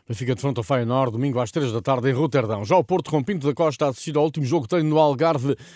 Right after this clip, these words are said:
empatou a três com o Estrela da Amadora. Marcaram Namazo por duas vezes e Taremi de penalti.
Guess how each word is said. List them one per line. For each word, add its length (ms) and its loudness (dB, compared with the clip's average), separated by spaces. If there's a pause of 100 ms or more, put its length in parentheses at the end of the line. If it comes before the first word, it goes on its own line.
(120)
empatou 360 0
a 20 2
três 300 -2
com 100 -4
o 40 0
Estrela 280 0
da 80 2
Amadora. 400 0
Marcaram 420 0
Namazo 560 2
por 140 -6
duas 220 0
vezes 220 0
e 60 -4
Taremi 440 2
de 80 -12
penalti. 480 0